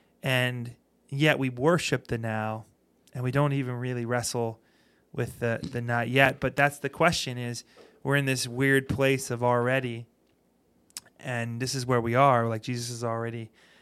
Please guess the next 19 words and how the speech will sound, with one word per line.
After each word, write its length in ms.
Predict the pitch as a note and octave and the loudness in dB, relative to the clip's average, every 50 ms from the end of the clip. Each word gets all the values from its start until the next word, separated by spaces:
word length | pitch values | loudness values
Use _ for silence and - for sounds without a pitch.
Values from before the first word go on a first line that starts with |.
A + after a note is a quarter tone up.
| _ _ - - - | _ _ -20 -12 -4
died 500 | - C3 A#2 A#2 A2+ A#2 A#2 A#2 A2+ A2 | 2 2 4 4 4 2 0 -2 -4 -4
for 140 | - - - | -6 -10 -10
the 100 | A2+ A2+ | -10 -8
world 580 | A2 A2+ B2 B2+ B2+ B2 B2 A#2 A#2+ A#2 A2+ A#2 | -4 -2 0 2 2 4 2 2 2 0 -2 -4
and, 180 | A2 G#2+ A2+ - | -6 -6 -8 -10
and 240 | B2 A#2 A2 G#2+ G#2+ | -10 -10 -8 -6 -2
rescued 400 | A#2+ B2 B2 - - - B2 A#2+ | -2 -2 -2 -2 -4 -6 -6 -4
the 100 | A2+ A2 | -4 -2
world 280 | A2 A#2 A#2 A2+ A2+ G#2+ | 0 0 2 2 0 0
for 120 | - A#2 | -2 -2
those 180 | A2+ A#2 A#2 - | -2 -2 -2 -2
who 60 | A#2 | -6
place 240 | - - A#2 A2+ - | -6 -6 -6 -6 -8
their 80 | A2+ - | -10 -12
faith 240 | - - - B2+ - | -12 -10 -10 -10 -10
and 100 | B2 - | -8 -4
trust 260 | - C3+ C3+ - - | -2 -2 -2 -2 -4
in 80 | A#2 | -8
him. 240 | A2+ A2+ A2+ A2+ B2 | -6 -6 -6 -6 -8